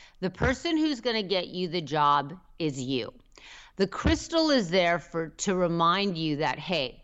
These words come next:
what do I need to remember of why I deserve this job? What can I bring and how can I serve this company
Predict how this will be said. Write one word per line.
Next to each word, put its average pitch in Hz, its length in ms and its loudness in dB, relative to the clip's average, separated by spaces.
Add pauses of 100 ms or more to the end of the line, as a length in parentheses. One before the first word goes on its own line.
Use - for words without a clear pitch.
(100)
what 175 220 0
do 277 120 2
I 277 140 4
need 226 220 -2
to 185 80 -4
remember 170 520 -2
of 139 160 -6
why 156 240 2
I 160 160 2
deserve 156 460 -6
this 147 200 -10
job? - 400 -8 (380)
What 208 340 0
can 262 160 0
I 208 200 0
bring 180 480 -4
and 160 80 -6
how 160 180 0
can 190 180 -8
I 151 160 -2
serve 165 680 -4
this 175 240 -2
company 147 800 -2